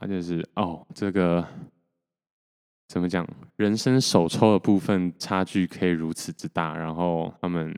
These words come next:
因为就是当兵这件事情让他们相遇了，然后他们会怎么样去看待彼此？那其实大家，我觉得真的，我们这一连算是都还蛮 peace 的。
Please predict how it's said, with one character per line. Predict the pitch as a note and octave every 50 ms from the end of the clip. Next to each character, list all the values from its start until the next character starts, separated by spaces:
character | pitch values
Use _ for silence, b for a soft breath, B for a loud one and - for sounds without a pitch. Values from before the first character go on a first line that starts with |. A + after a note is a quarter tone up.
| - -
因 | - - F#2+ F2+ F2+
为 | F2+ F2+ F2 E2 E2 - - - _ _ _ _ _ _ _ _ _ -
就 | B2+
是 | - - A2
当 | - G2+ G#2 A2
兵 | A2+ A2+ A2
这 | A2 A2
件 | G#2+ G2+ G2
事 | F#2 - G#2+ F#2+ F2+
情 | E2 - D#2+ D#2 D#2 D#2 D#2
让 | E2+ F2 E2+
他 | E2+ F2
们 | F2 E2+ D#2 D#2 D#2 E2+ - -
相 | - - - E2 D#2 D#2+ F2+
遇 | F#2+ F#2 E2 D#2+
了， | - - -
然 | G2+ F#2 E2+
后 | E2 E2+
他 | E2+ F2+
们 | F2 E2+
会 | E2 F2+ F2+ F2+
怎 | E2 - - E2+
么 | D#2+ D#2
样 | E2+ F2+ F2 E2+
去 | E2 - - F#2 E2+ D#2+ D#2+ E2 _ _ _ _ _ _ _ _ -
看 | - F#2 F2
待 | E2+ F2 E2+ E2+
彼 | - - -
此？ | - - - - - - _ - _ _ _ _ _ _ _ _ _ _ _ -
那 | G2 F2+ F2+ F2 E2+ E2
其 | - - G#2+
实 | G2 - G2+
大 | - - G#2+
家， | G#2+ G#2+
我 | F#2+ F2+
觉 | E2+ - F#2 F2
得 | E2 F#2 F2+ F2 E2
真 | - - F2 F2+ F2+
的， | E2+ F2+ F2 E2+ E2+ E2 E2 - - - - _ _ _ _ -
我 | - F2+
们 | F2 F2 F2+
这 | F2+ - A#2 A2
一 | A2 G2+
连 | G2 G2 F2 F2 E2 D#2+ D#2+ D#2+
算 | E2 E2 - - F#2+ F2+ F2+
是 | F2+ G2 F2
都 | - F2 F2
还 | F2 E2+ E2
蛮 | E2 E2 D#2 D2+ D2+
peace | - - - G2+ F2 D#2+ - - -
的。 | - -